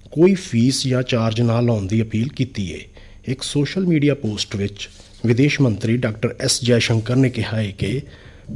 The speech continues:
ਨਰਿੰਦਰ ਮੋਦੀ ਸਰਕਾਰ ਦੇਸ਼ ਦੇ ਸਿੱਖ ਭਾਈਚਾਰੇ ਨੂੰ ਉਹਨਾਂ ਦੇ ਪਵਿੱਤਰ ਸਥਾਨਾਂ ਤੱਕ ਪਹੁੰਚ ਦੀ ਸਹੂਲਤ ਜਾਰੀ ਰੱਖੇਗੀ। ਇਸ ਸਮਝੌਤੇ ਨੂੰ ਪੰਜ ਸਾਲ ਹੋਰ ਵਾਧਾ ਦੇਣ ਤੇ ਸ਼੍ਰੋਮਣੀ ਕਮੇਟੀ ਮੈਂਬਰ ਗੁਰ-,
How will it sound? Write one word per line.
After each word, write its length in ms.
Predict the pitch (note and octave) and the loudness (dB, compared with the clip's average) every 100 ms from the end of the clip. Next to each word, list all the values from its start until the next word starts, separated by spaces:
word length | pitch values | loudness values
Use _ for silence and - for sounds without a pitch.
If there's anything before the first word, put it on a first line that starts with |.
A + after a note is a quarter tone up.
| A#2 | 0
ਨਰਿੰਦਰ 480 | B2+ B2+ C3+ E3 F3+ | 4 6 6 6 6
ਮੋਦੀ 260 | D#3+ B2 C3+ | 4 4 0
ਸਰਕਾਰ 440 | B2 A2 A2+ B2 | 0 -2 0 2
ਦੇਸ਼ 240 | C3 A#2+ | 2 2
ਦੇ 80 | A#2+ | 2
ਸਿੱਖ 280 | B2 D#3 - | 0 -2 -2
ਭਾਈਚਾਰੇ 460 | - B2+ A2 G#2+ G2+ | 0 0 0 -2 -2
ਨੂੰ 220 | G2 B2 | -2 -2
ਉਹਨਾਂ 240 | A#2 B2+ B2+ | 0 2 2
ਦੇ 60 | |
ਪਵਿੱਤਰ 360 | C3 A#2 - D#3 | 0 -4 -2 -2
ਸਥਾਨਾਂ 400 | - - A2+ A2 | 0 -2 -2 -2
ਤੱਕ 260 | A2 A2 - - - - - - | -4 -8 -12 -20 -20 -20 -20 -4
ਪਹੁੰਚ 300 | C#3 D#3+ E3+ | 0 2 2
ਦੀ 120 | D#3 | 2
ਸਹੂਲਤ 380 | D3+ D3+ B2+ G2 | 4 4 2 2
ਜਾਰੀ 280 | A2 G2+ G2 | -2 -2 -4
ਰੱਖੇਗੀ। 500 | F#2+ - G#2 C3 G3 - - - - | -6 -6 -4 -2 -4 -8 -20 -20 -8
ਇਸ 120 | D3 | -6
ਸਮਝੌਤੇ 640 | - E3 E3 D#3 - C3 | -2 0 2 0 0 2
ਨੂੰ 160 | D3+ D#3 | 2 0
ਪੰਜ 240 | C#3 B2+ | -2 -2
ਸਾਲ 180 | - D3 | 0 2
ਹੋਰ 220 | C3 C#3+ | 2 2
ਵਾਧਾ 300 | C#3+ C3 D3 | 2 2 2
ਦੇਣ 220 | B2 A2 | 2 0
ਤੇ 360 | G#2 G#2+ G#2 C#3+ - - - - - | 0 0 -2 -4 -10 -20 -20 -20 -12
ਸ਼੍ਰੋਮਣੀ 420 | - C#3 D3 F3+ | -6 0 4 4
ਕਮੇਟੀ 320 | F3 D3+ D3+ | 4 2 4
ਮੈਂਬਰ 380 | C3+ G#2 F#2+ A2 | 2 2 -2 -2
ਗੁਰ-, 200 | C#3+ | -2